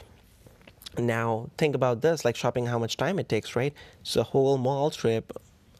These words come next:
I don't know, it could take hours and hours. So if it takes you, like, four hours, a whole mall trip, you, the least thing you want to do is use that time judiciously. Like, you don't really want to buy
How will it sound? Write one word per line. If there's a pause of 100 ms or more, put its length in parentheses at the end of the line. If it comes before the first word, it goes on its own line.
(140)
I
don't
know,
it
could
take
hours
and
hours. (380)
So
if
it
takes
you,
like,
four
hours, (320)
a
whole
mall
trip, (220)
you,
the
least
thing
you
want
to
do
is
use
that
time
judiciously.
Like,
you
don't
really
want
to (540)
buy